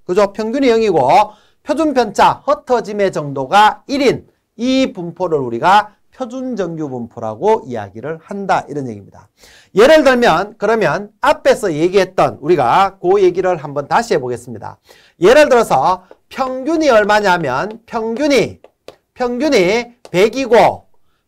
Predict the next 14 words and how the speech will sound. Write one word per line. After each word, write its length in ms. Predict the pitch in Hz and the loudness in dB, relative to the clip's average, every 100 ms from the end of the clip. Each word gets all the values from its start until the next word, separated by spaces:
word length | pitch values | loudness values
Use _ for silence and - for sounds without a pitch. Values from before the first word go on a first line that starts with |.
| _ | _
표준 460 | 294 269 311 311 | -6 -2 -2 -2
편차가, 840 | 247 220 196 220 175 131 156 202 - | -2 -2 2 2 4 4 4 0 -4
표준 400 | - 233 254 247 | -10 -8 -8 -6
편차가 840 | 220 185 185 175 170 220 233 - - | -6 -6 -4 -2 4 6 6 2 -16
십인 480 | - - 302 320 277 | -10 -4 -2 0 -2
집단이 380 | 214 - 151 | -4 -2 -2
있어요. 300 | 120 - 98 - _ _ _ - | -4 -10 -14 -14 _ _ _ -6
알죠? 300 | 175 175 170 | -4 -4 -8
이런 360 | 226 247 233 226 | -4 -2 -4 -8
분포가 360 | 151 233 208 | -8 -2 0
있습니다. 600 | 151 165 156 107 127 190 - - - - | -2 -4 -8 -4 -2 -2 -4 -20 -18 0
뭐 160 | 240 | 2
예를 340 | 175 220 302 269 | 4 6 6 4
들어서 540 | 240 214 214 127 - | 2 4 4 2 -2